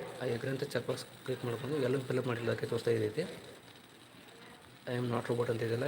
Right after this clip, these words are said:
ಇದನ್ನ ಕ್ಲಿಕ್ ಮಾಡ್ಕೋಬೇಕಾಗುತ್ತೆ. ಇಲ್ಲಿ ಸಬ್ಮಿಟ್ ಅಂತ ಕ್ಲಿಕ್ ಮಾಡಿದಾಗ ರಿಜಿಸ್ಟರ್ ಆಗುತ್ತೆ. ಅದು ರಿಜಿಸ್ಟರ್ ಆದ ನಂತರ ಮತ್ತೆ ಇಲ್ಲಿ ಬ-, back to login ಅಂತ ಕಾಣ್ತಾ ಇದೆಯಲ್ಲ, ಅಲ್ಲಿ ಕ್ಲಿಕ್ ಮಾಡಿದಾಗ ಲಾಗಿನ್ ಪೇಜ್ ಈ ರೀತಿ ಬರುತ್ತೆ.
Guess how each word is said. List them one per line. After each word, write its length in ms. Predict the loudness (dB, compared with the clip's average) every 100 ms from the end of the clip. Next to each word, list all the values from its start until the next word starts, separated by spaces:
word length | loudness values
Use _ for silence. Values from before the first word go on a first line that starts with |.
| 0
ಇದನ್ನ 160 | 0 0 0
ಕ್ಲಿಕ್ 160 | 0
ಮಾಡ್ಕೋಬೇಕಾಗುತ್ತೆ. 560 | 0 2 2 2 2 2 0 -6 -12 -10 -8 -8 -10 -12 -12 -10 -10 -6
ಇಲ್ಲಿ 140 | 4 4 6
ಸಬ್ಮಿಟ್ 320 | 4 4 4
ಅಂತ 120 | 4 4 4
ಕ್ಲಿಕ್ 180 | 4 6
ಮಾಡಿದಾಗ 280 | 6 8 6 4 -2 -6 -6 -2 4
ರಿಜಿಸ್ಟರ್ 280 | 4 6 6
ಆಗುತ್ತೆ. 200 | 6 8
ಅದು 80 | 10 10
ರಿಜಿಸ್ಟರ್ 240 | 8 8
ಆದ 40 | 6
ನಂತರ 160 | 6 4 4
ಮತ್ತೆ 180 | 4 4 6
ಇಲ್ಲಿ 160 | 8 8 8
ಬ-, 160 | 8 8 8 4 6
back 140 | 4 8
to 60 | 8
login 180 | 8 6 4
ಅಂತ 100 | 4
ಕಾಣ್ತಾ 180 | 2 2
ಇದೆಯಲ್ಲ, 200 | 4 4 2 -2 -6 -6 -8 2 4
ಅಲ್ಲಿ 200 | 8 8 6 2
ಕ್ಲಿಕ್ 180 | 2 4
ಮಾಡಿದಾಗ 280 | 4 6 4 2 -2 -6 2
ಲಾಗಿನ್ 200 | 2 2 2
ಪೇಜ್ 140 | 2 4
ಈ 20 |
ರೀತಿ 160 | 2 0
ಬರುತ್ತೆ. 260 | 0 0